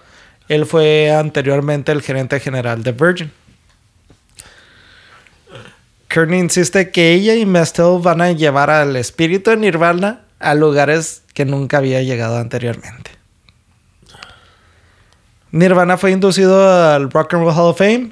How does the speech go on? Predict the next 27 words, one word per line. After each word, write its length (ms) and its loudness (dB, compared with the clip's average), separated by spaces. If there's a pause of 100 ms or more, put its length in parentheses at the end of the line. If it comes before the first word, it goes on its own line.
(120)
en 160 -6
el 100 -4
dos 160 -4
mil 220 -2
cuatro. 400 -2 (800)
La 100 -4
marca 420 2
del 220 0
nombre 340 -2
Kurt 240 -8
Cobain 400 -2 (220)
en 160 -6
el 140 -4
dos 160 -6
mil 180 -6
catorce 460 -4
fue 640 -2
evaluada 640 0
con 160 -6
una 240 -2
aproximación 760 -4
de 100 -4
cuatrocientos 600 -4
cincuenta 400 -2
millones 380 -4
de 80 -2
dólares. 460 -2